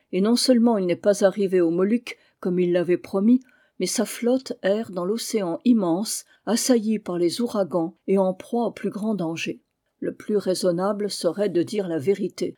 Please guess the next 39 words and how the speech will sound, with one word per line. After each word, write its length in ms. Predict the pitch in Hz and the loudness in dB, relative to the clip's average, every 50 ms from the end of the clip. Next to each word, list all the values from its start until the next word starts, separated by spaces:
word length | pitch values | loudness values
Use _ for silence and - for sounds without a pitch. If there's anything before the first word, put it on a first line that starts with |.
| _ _ | _ _
de 100 | - 180 | -4 -2
convoquer 540 | - - 226 226 208 208 202 - - - 180 | -2 0 0 0 2 0 -2 -2 0 -2 0
les 100 | 185 170 | 0 0
capitaines, 680 | - 180 170 - - - - - 233 233 240 247 247 - _ _ - | 0 0 -2 -2 -4 -6 -2 -2 0 2 2 2 0 -2 _ _ 0
de 80 | 202 196 | 0 2
leur 200 | 196 185 190 180 | 2 2 2 2
déclarer 580 | 196 233 233 - 226 208 180 - 220 226 240 | 0 0 0 0 -2 -2 0 0 0 0 0
qu'il 200 | - - 240 208 | 0 -2 -2 0
a 80 | 190 175 | 0 0
été 240 | 185 - - 185 - | 0 0 0 0 0
trompé 420 | - - 214 214 196 - 226 208 | 0 -4 -6 -6 -2 0 0 0
par 200 | 202 - - 170 | 0 0 -2 -2
les 100 | 170 160 | -2 -4
cartes 500 | 165 - 240 202 - - _ - - - _ - - | -4 -4 -6 -6 -6 -8 _ -20 -20 -20 _ -4 2
et 60 | 214 208 | 2 4
les 160 | 190 185 180 | 4 4 2
récits 460 | 185 208 196 - - - - 226 208 | 4 2 0 0 0 -2 -2 -2 0
des 120 | 175 180 | 2 2
navigateurs 680 | 175 180 175 - 185 170 147 180 175 - - 175 170 - | 2 2 0 0 0 -2 0 -2 -2 0 -2 -2 -2 -2
portugais, 580 | - - - - - - 190 156 226 226 240 - _ _ - | -4 -10 -10 -10 -10 -8 -4 -2 -2 -2 -4 -6 _ _ -4
qu'il 160 | - 220 202 | 0 2 2
est 60 | 196 | 2
préférable 760 | 202 - - 233 - - 233 220 - 226 220 220 202 190 175 | 2 2 -4 -2 2 2 0 0 0 -2 -4 -2 0 -2 0
de 100 | 147 180 | 0 0
retourner 520 | 175 202 202 196 - 220 208 196 185 175 | 0 0 -2 -4 -4 -6 -4 -2 -2 -2
sur 260 | 170 - - - 226 - | -2 -4 -4 -4 -4 -4
ses 160 | - - 180 | -2 -2 -4
pas, 300 | - - 196 208 233 - _ _ - | -2 -2 -4 -4 -4 -4 _ _ -2
de 60 | 180 | -2
remonter 460 | 175 - 202 196 190 190 185 - 190 | 0 0 0 -2 0 -2 -2 -2 0
la 140 | 185 175 170 | 0 0 -2
côte 340 | - - 247 226 196 - - | 0 2 2 2 2 2 -2
vers 220 | 165 139 208 202 | -4 -2 -2 -2
le 80 | 190 196 | -2 -2
Brésil 500 | 190 190 185 175 170 - 220 214 226 220 | -4 -2 -2 -4 -2 -2 -2 -4 -4 -4
pour 200 | - - 170 175 | -6 -4 -2 -2
y 80 | 180 175 | -2 0
passer 340 | - 175 170 - - 240 | -2 -4 -2 0 -2 -2
l'hiver, 420 | 185 190 180 165 180 160 147 143 | 0 -2 -2 -2 -2 -4 -4 -4